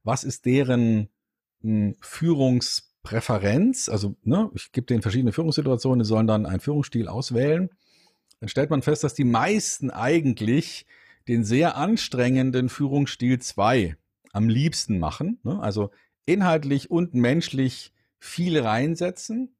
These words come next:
und dadurch aber verhindern, dass die Leute sich weiterentwickeln. Und es ist wahrscheinlich eine der größten Herausforderungen, vor allem für Führungskräfte, die aus der Praxis kommen, also die selber vorher Mitarbeiter waren, in der gleichen Funktion,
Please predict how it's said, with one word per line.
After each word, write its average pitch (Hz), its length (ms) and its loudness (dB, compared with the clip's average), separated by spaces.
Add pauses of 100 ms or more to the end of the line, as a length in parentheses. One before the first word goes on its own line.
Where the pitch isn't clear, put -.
(480)
und 127 180 -2
dadurch 170 540 2 (160)
aber 135 320 0
verhindern, 151 500 0
dass 123 140 -2
die 123 80 0
Leute 117 240 0
sich 113 220 -8
weiterentwickeln. 90 680 -6 (880)
Und 110 340 -4
es 104 120 -6
ist 147 140 -4
wahrscheinlich 139 440 0
eine 262 120 0
der 110 120 0
größten 147 300 0
Herausforderungen, 123 720 2
vor - 160 -6
allem 190 260 2
für 165 240 -2
Führungskräfte, 151 640 -2
die 117 280 -6
aus 139 220 -4
der 139 100 -2
Praxis - 580 -4
kommen, 113 320 0
also 92 160 -4
die 95 80 -2
selber 107 320 2
vorher 110 300 0
Mitarbeiter 87 580 0
waren, 85 340 -4 (1040)
in 110 140 2
der 98 100 2
gleichen 92 280 2
Funktion, 92 600 -8